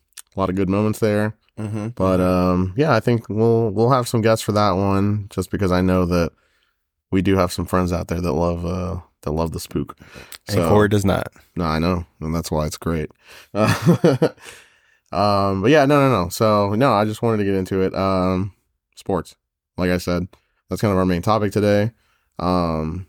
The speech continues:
Speaker 1: kind of briefly, did you see or hear the news about, um, Usher?
Speaker 2: Oh, Super Bowl, yeah, I'm excited for
Speaker 1: Yeah.
Speaker 2: that.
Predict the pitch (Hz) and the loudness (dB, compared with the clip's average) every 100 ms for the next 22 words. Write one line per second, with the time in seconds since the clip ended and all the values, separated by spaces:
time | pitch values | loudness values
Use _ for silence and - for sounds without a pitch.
0 | _ 120 101 117 117 113 110 98 101 - | _ 2 4 4 4 4 2 2 -2 -4
1 | - 104 104 101 101 104 - 92 90 98 | 0 2 2 2 2 0 0 -2 -2 -2
2 | 92 87 92 90 90 87 85 82 - 80 | 0 2 2 2 0 0 0 -2 -4 -4
3 | 73 73 69 67 92 127 156 - _ _ | -2 -4 -4 -2 0 2 -2 -4 _ _
4 | _ _ _ _ _ _ _ _ _ - | _ _ _ _ _ _ _ _ _ -20
5 | - 104 98 - 123 110 92 98 98 113 | -2 0 0 0 0 2 0 2 2 2
6 | 101 101 - 107 107 120 101 98 | 2 -2 0 0 2 2 2 0